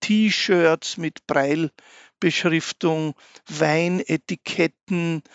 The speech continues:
mit Braille-Beschriftung, äh, und so weiter. Also die Brailleschrift wird manchmal auch als Zierelement eingesetzt. Perlen,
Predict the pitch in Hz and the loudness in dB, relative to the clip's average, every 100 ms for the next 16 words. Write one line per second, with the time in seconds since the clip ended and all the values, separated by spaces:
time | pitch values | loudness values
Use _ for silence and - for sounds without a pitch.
0 | - - _ 165 160 - - 147 131 156 | -20 -20 _ -2 -2 -2 0 2 2 -2
1 | - 160 - 160 151 - - 170 147 151 | -4 -4 -2 -2 -2 -4 -4 -2 0 0
2 | 147 - - - - - - - 202 151 | -4 -8 -20 -20 -20 -20 -20 -8 -2 0
3 | 143 139 - 233 247 226 - 160 147 143 | 2 0 0 2 4 4 0 0 2 0
4 | - - 127 - 156 180 160 - - 165 | 0 0 0 0 -2 2 2 0 -6 -2
5 | 160 147 185 - 170 - 175 - 151 139 | 0 0 0 -4 -4 -2 -4 -2 -4 -4
6 | - 175 - 139 - - - - - - | -4 -4 0 -2 -2 -8 -18 -16 -16 -2
7 | 160 147 - - 180 196 165 _ _ _ | -2 -2 -4 0 4 4 4 _ _ _
8 | _ _ 170 165 156 147 139 135 - - | _ _ 2 2 4 2 0 -4 -8 -4
9 | 139 151 151 - 143 - - - - - | -2 0 -2 0 -4 -4 -10 -12 -20 -20
10 | - - 180 151 170 185 175 165 | -20 -6 2 4 4 4 2 0